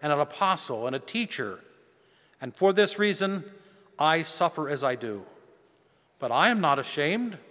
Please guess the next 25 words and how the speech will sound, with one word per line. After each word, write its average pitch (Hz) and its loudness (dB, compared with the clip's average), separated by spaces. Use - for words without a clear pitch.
for 185 4
I 208 8
know 226 8
the 220 6
one 233 6
in 226 2
whom 214 2
I 208 4
have 202 0
put 262 -2
my 156 -2
trust, - -4
and 135 -2
I 160 8
am 214 4
sure 185 2
that 160 -4
he 196 0
is 160 0
able 220 2
to 202 -4
guard 185 4
until 156 -2
that 180 4
day 135 0